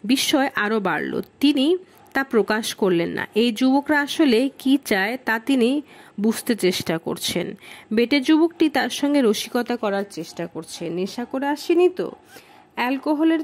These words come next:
তো কোনো গন্ধ পাচ্ছেন না। অ্যালকোহল ছাড়াও সব নেশার জিনিস আছে।" "তেমন কিছুই না, এমিটিফিন জাতীয় কোনো ড্রাগ।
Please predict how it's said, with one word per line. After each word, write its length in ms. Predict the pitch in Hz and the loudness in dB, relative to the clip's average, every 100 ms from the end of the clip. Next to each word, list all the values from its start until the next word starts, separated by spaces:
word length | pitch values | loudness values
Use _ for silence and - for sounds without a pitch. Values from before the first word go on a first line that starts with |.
| - | -2
তো 260 | 330 302 | 0 2
কোনো 320 | 320 - 294 285 | 0 -2 -2 0
গন্ধ 420 | 202 196 220 254 | 0 0 0 -2
পাচ্ছেন 480 | 185 165 - - 156 | -2 -4 -6 -8 -8
না। 240 | - - | -8 -8
অ্যালকোহল 600 | - 190 190 208 226 269 | -4 -4 -4 -6 -4 -6
ছাড়াও 560 | 254 247 254 269 226 294 - - - _ _ - - - | -6 -4 -2 0 -2 -4 -10 -20 -20 _ _ -20 -20 -8
সব 160 | 262 254 | -6 -4
নেশার 400 | 240 254 277 262 | -2 -2 -2 -2
জিনিস 400 | 202 180 196 - | -2 -2 -2 -6
আছে।" 420 | - - - - - - - - - - _ _ _ - - _ _ | -12 -12 -14 -14 -18 -20 -20 -20 -20 -20 _ _ _ -20 -20 _ _
"তেমন 340 | 294 294 339 | 0 2 2
কিছুই 560 | 320 - 320 - 330 320 | 2 2 0 2 4 4
না, 380 | 226 147 - - - - _ _ _ - - _ _ _ - _ _ _ - - | 4 0 -4 -12 -20 -20 _ _ _ -20 -20 _ _ _ -20 _ _ _ -20 -8
এমিটিফিন 720 | 254 226 247 226 285 - 330 320 | 0 2 2 0 -2 2 4 4
জাতীয় 520 | 294 294 311 269 254 | 2 0 0 2 0
কোনো 360 | 269 220 226 220 | 0 -2 0 0
ড্রাগ। 520 | 180 160 143 - | 0 -2 -2 -8